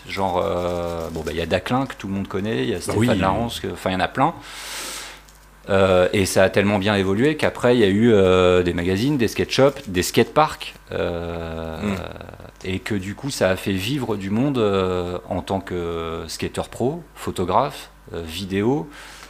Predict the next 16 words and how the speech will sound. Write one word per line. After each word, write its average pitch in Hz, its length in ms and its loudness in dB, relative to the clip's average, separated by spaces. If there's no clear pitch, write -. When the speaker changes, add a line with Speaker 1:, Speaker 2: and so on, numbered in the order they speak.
Speaker 2:
Ah, 113 80 4
mais 104 120 4
Speaker 1:
Euh, 85 40 0
Speaker 2:
complètement. 107 380 6
Speaker 1:
enfin, 135 60 10
tu 120 60 8
vois, 147 160 8
et 123 100 8
ça, 107 460 6
ça 104 200 4
a 101 60 8
généré, 120 560 6
euh, 110 380 6
du 104 200 -4
coup, 127 320 0
euh, 98 440 4